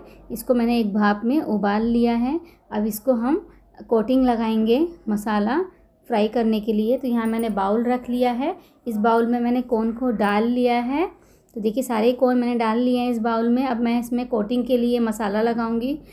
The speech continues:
तो सबसे पहले हम यहाँ पे देखिए, ये कॉर्नफ्लोर डालेंगे इसमें हम। तो ये देखिए, बढ़िया से देखिए उबल गया है, आप देख सकते हैं एकदम एक एक दाना एकदम खिला हुआ है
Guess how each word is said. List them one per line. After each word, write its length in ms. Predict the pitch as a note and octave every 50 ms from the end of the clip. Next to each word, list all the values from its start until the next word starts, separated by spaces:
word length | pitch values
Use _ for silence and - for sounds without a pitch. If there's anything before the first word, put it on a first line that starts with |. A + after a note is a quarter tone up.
| - - - - -
तो 80 | A#3+
सबसे 340 | A3+ A#3 A#3+ A3+ A#3 - B3+
पहले 320 | B3 B3+ B3+ B3 B3+ B3+ B3+
हम 240 | C4 B3+ B3 B3 A#3+
यहाँ 240 | A#3+ A#3 A3+ A3
पे 120 | G#3 B3+ A#3+
देखिए, 480 | A3 A#3 A3+ A#3 - B3+ B3+ C4+ C#4 C#4 - - - _ _ -
ये 180 | A3 A3 A3 A3 A3 -
कॉर्नफ्लोर 440 | - A3 G#3 G#3 G#3 G#3 B3 A#3+ A#3+
डालेंगे 460 | A#3 A#3 A3 G#3+ G#3+ G#3+ A3 G#3+ A3
इसमें 280 | A3 G#3+ - A#3 A3 A#3
हम। 240 | A3+ A3+ A#3 C#4+ F#4 G4+ - - - _ _ _ _ _ -
तो 40 | A3+
ये 160 | G#3+ A3 A3+
देखिए, 300 | G#3 A3+ A3 A3 B3+ B3
बढ़िया 300 | G#3+ G#3 G#3+ G#3+ A3+ A#3
से 120 | A#3+ B3 A#3+
देखिए 300 | A3+ A3+ A3 A3 B3 A#3+
उबल 300 | A3+ G#3+ G#3 G#3+ A3+ A#3+
गया 200 | A3+ A#3 A#3+ A#3
है, 120 | A#3+ A#3+ A#3
आप 100 | A#3 A3+
देख 260 | G#3 F#3+ A3 A3 A3 A3
सकते 340 | - B3 A#3 A#3 - B3+ A#3
हैं 220 | A#3 B3 C#4 E4 - - - _ _ _ _ -
एकदम 260 | - G#3+ G#3 A3+ -
एक 220 | G#3+ G#3+ G#3 G#3
एक 120 | C4+ B3 G#3+
दाना 400 | A3 G3+ G3+ G3+ G#3 A#3 A#3+ A#3+
एकदम 360 | - - - F#3+ G3 A#3+ B3 B3
खिला 320 | - - A#3+ G#3+ G#3+ A3
हुआ 240 | A#3+ B3 B3 B3 B3
है 280 | B3 B3 B3 C4 D#4